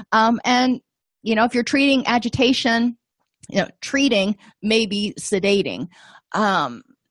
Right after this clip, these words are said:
whether that's the right thing or not is gonna be a clinical decision. But any of these medications have been known to be used. Benzos are most useful for treating patients who are agitated because of prominent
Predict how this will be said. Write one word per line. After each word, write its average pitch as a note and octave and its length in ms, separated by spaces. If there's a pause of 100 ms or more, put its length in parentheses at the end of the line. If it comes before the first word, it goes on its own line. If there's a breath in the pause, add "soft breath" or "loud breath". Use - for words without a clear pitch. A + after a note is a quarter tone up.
(100)
whether G#3 260
that's F#3 200
the F#3+ 100
right F#3+ 280
thing F#3+ 200
or F3+ 80
not E3+ 260
is F3 140
gonna F3+ 180
be D#3 320
a D#3 280
clinical F3 460
decision. E3+ 580 (260 soft breath)
But A3 260 (380)
any B3+ 240
of G#3 60
these G#3+ 180
medications F#3 720
have E3+ 260
been F3 160
known D3+ 180
to F3 80
be D#3 100
used. C#3+ 540 (720 soft breath)
Benzos D#4+ 420
are C4+ 60
most B3 260
useful B3+ 320
for A3 160
treating A#3 300
patients A3+ 500
who A3 80
are F#3+ 100
agitated G#3+ 600
because G3+ 260
of - 120
prominent G#3+ 440